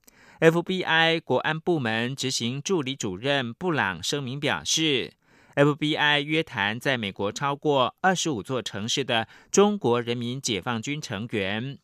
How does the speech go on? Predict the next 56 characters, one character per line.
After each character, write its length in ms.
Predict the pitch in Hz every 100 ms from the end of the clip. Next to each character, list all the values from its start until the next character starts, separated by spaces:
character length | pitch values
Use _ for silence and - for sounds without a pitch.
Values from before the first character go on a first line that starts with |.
| _ _ _ - -
发 160 | 208
现 160 | 226 214
他 160 | 202
们 160 | 190 165
一 120 | 135
致 180 | 147 170
努 220 | 131 98
力 160 | 143 143
隐 180 | - 104
瞒 240 | 98 117
自 160 | 170 160
己 240 | 110 92
真 260 | - 170 170
实 220 | - 107
的 240 | 120 107
从 400 | - - 104 151
属 340 | - 104 85 -
关 200 | 156 170
系， 460 | 170 143 110 82 - _ _
以 120 | 143 151
利 160 | 214
用 220 | 202 180
美 200 | 139 107
国 380 | 92 101 104 131
和 240 | - 120 143
美 180 | 120
国 220 | 98 101 107
人 180 | 107
民。 480 | 131 117 98 110 139 - _ _ _ _ - -
法 200 | 165 175
院 180 | 233 196
的 120 | 170
文 160 | 147
件 180 | 170 170
显 240 | 143 101 87
示 460 | - 156 127 - _ _ -
，F 260 | 143 139
B 200 | 135 147
I 140 | 131 147
认 220 | 160 135
为 500 | 113 98 104 120 - _ _
中 240 | - 240 226
国 300 | 143 127 147
驻 240 | 180 143
旧 180 | 120 156
金 200 | 160 151
山 360 | 156 147 156 -
领 180 | 120 101
事 200 | - 156
馆 420 | 127 107 98 95
自 280 | - 170 143
六 180 | 175 160
月 80 | 147
底 140 | 113
以 200 | 131 98
来 440 | 95 92 98 113